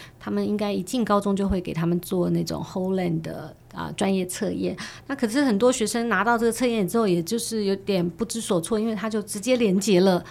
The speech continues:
哎，你适合什么工作或不适合什么工作，或者你适合哪一个职科，哈，班群等等的。那我想妍希从你专业的角度来分享一下，你怎么看这些，呃，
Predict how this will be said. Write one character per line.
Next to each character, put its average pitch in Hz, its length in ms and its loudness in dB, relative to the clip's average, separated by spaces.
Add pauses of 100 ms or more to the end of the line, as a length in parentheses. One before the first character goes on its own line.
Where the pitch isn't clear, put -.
(180)
哎， 214 100 4
你 208 160 6
适 277 180 4
合 202 140 4
什 196 120 0
么 170 80 2
工 208 200 2
作 208 120 4
或 196 140 0
不 208 100 -4
适 220 200 2
合 190 100 2
什 180 120 -2
么 156 120 0
工 180 220 0
作， 180 300 -4
或 202 140 -4
者 185 120 -2
你 175 120 0
适 220 200 0
合 196 80 4
哪 165 240 -2
一 185 40 -2
个 196 140 0
职 170 280 -4
科， 190 460 0
哈， 180 240 -10 (440)
班 196 200 2
群 175 300 2
等 175 180 0
等 175 220 -6
的。 - 160 -12 (400)
那 262 260 -2 (360)
我 - 120 -2
想 214 200 0
妍 180 160 6
希 202 160 -2
从 185 260 0
你 175 80 4
专 185 240 0
业 185 80 4
的 175 80 2
角 165 180 -6
度 - 320 -4 (400)
来 165 480 -4 (300)
分 - 360 -4
享 170 260 -2
一 170 40 0
下， 165 420 -2 (200)
你 214 140 2
怎 220 160 2
么 151 120 -2
看 233 280 -2
这 190 140 -4
些， 180 400 0 (460)
呃， - 200 -8